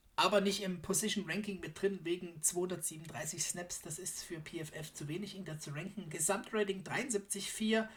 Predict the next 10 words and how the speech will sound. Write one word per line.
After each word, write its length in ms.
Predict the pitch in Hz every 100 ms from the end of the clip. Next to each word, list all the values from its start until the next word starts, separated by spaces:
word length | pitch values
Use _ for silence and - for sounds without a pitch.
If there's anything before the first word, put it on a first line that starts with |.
| - - 196
Receiving 460 | 190 220 220 214
einundsiebzig 640 | - 208 233 208 196 - 196
sieben, 280 | - 208 202
Run-Blocking 640 | 165 180 247 196 190 175
vierundsiebzig. 760 | - 202 196 190 202 - 208 -
Das 160 | 180
liest 240 | 156 202 -
sich 140 | 208
erstmal 400 | 185 - 196 156
gut. 260 | 190 247